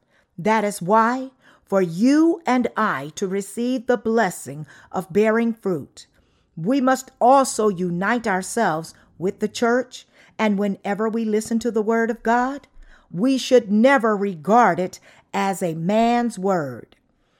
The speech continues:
Every word of the scripture must be heard as the word of God. And whenever we read the Bible,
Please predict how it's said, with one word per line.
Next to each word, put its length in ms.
Every 240
word 400
of 80
the 80
scripture 500
must 320
be 140
heard 420
as 160
the 80
word 300
of 140
God. 480
And 160
whenever 400
we 160
read 300
the 100
Bible, 540